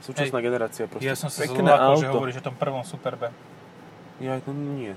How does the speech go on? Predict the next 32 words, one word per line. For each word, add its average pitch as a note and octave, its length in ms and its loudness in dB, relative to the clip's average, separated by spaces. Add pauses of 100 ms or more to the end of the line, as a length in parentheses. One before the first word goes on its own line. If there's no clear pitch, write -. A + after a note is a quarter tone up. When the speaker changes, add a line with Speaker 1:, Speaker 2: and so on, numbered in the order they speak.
Speaker 1:
to, B2 140 -10 (120)
to, B2+ 100 -8 (120)
to - 160 -10
nie A#2+ 180 -6
sa. G2 200 -10 (1500)
Speaker 2:
A D3 100 4
tam E3 160 6
je D3 100 2
chr. - 180 -8 (220)
Ináč C#3+ 200 0
strašne D#3+ 340 -2
veľa A#2+ 220 2
ich A2+ 120 -6
je. A2 120 -8 (840)
Chr D#3 260 2
je C#3 120 0
strašne C#3 380 -2
veľa. A#2 200 0 (220)
Speaker 1:
Hej, D#3 200 0
a A#2+ 120 6 (100)
pritom E3 320 -4
je F#3+ 80 -4
to G#3 80 -2
akože F#3+ 220 0
dosť F#3 200 4
drahé E3+ 300 8
a E3 100 6
dosť D#3 220 0
také, D#3 220 0
že D3+ 180 0
useless, D#3 460 -2
ale B2+ 340 4